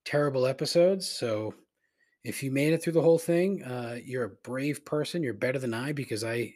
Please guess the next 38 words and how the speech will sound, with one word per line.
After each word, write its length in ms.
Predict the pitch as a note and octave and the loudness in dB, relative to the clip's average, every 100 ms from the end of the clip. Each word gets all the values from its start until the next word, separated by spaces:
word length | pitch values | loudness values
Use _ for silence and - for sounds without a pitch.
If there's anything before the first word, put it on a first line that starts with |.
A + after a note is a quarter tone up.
| _ | _
as 180 | B2+ A2+ | -10 -6
I 60 | A2+ | -6
said, 340 | - A#2 B2+ | -6 -8 -4
deleted 460 | A2+ G#2 A#2 B2 A2+ | -2 0 -2 -4 -6
a, 220 | G#2 G#2 | -8 -8
a 40 | |
section 400 | - A#2 - G#2+ | -8 -8 -8 -10
of 80 | G2+ | -12
the 60 | - | -12
program. 400 | A#2+ B2 F#2+ A#2+ _ _ _ _ _ _ _ _ _ _ _ _ _ _ _ _ _ _ _ | -8 -8 -10 -14 _ _ _ _ _ _ _ _ _ _ _ _ _ _ _ _ _ _ _
But, 140 | C3 B2+ | 8 10
um, 560 | B2 A#2+ A#2+ A2+ - _ _ _ _ _ _ - | 10 8 4 -4 -10 _ _ _ _ _ _ 2
I'll 140 | D#3+ | 4
put 220 | - G3 | 6 8
that 120 | G3+ | 12
out 140 | F#3+ F#3 | 12 12
there 140 | F#3 | 8
again. 260 | F3 F#3+ C3 | 6 4 4
Let 100 | A3 | 2
me 140 | C#4 | 4
ask 240 | B3 A#3+ B3 | 2 0 -2
you 160 | C4 | -4
this, 320 | B2 G2 - A2 | -4 -8 -12 -12
okay? 420 | G#2+ B2 D3+ E3+ - _ _ _ _ _ _ _ _ _ _ _ _ _ _ _ _ _ _ _ _ _ _ _ | -8 -6 -4 -6 -10 _ _ _ _ _ _ _ _ _ _ _ _ _ _ _ _ _ _ _ _ _ _ _
As 200 | D#3 C#3 | -10 -6
Donnie 340 | C3 E3+ G3 F3+ | -2 0 2 2
mentioned, 540 | B2 A2+ C#3 D3+ D#3 | 2 -2 -4 -4 -4
eh, 320 | - D#3+ - - | -6 -6 -6 -2
have 340 | - F#3 D3 | 4 4 4
you 300 | E3 C#4 C#4+ | 4 4 6
ever 260 | D3 C3+ A#2 | 4 2 0
been 300 | A2+ A2+ G#2 | -2 -2 -2
an 80 | |
asshole 480 | G#2+ G#2+ G2+ A2+ G2 | -4 -4 -6 -6 -8
to 140 | - G2+ | -10 -10
a 60 | |
cart 340 | - G#2+ G2 - | -6 -4 -6 -8
girl? 380 | G#2+ G2 - | -14 -14 -16